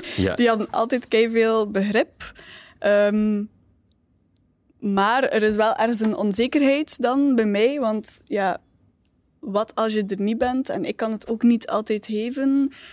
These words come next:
Speaker 2: Ja, garantie kijken die ook naar porno
Speaker 1: Ja.
Speaker 2: op momenten dat ik er niet ben.
Speaker 1: Ja.
Speaker 2: Ehm,
Speaker 1: Dus je, je maakt je daar wel zorgen over, over het bestaan van, ja.
Speaker 2: Ja, ergens is het wel,
Speaker 1: <laughs>
Speaker 2: jij bent daar de realiteit,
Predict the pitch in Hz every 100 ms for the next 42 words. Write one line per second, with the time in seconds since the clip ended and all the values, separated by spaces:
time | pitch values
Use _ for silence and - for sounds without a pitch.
0 | - - 185 - _ _ _ _ - 214
1 | 202 196 - 240 214 - 214 208 208 196
2 | 196 214 196 - 220 202 190 196 202 220
3 | 202 202 202 226 - 220 214 202 180 196
4 | 202 196 226 196 185 190 - _ - _
5 | _ _ _ _ _ _ 202 190 196 196
6 | 196 190 - _ _ 120 110 139 123 131
7 | 135 123 104 92 110 80 85 78 - -
8 | 65 76 69 73 - 71 71 71 - 67
9 | 69 65 64 62 57 69 64 _ _ _
10 | - 247 269 285 359 359 330 - 247 240
11 | 247 285 311 - - 214 262 285 302 285
12 | 269 233 233 233 208 - - 220 311 339
13 | -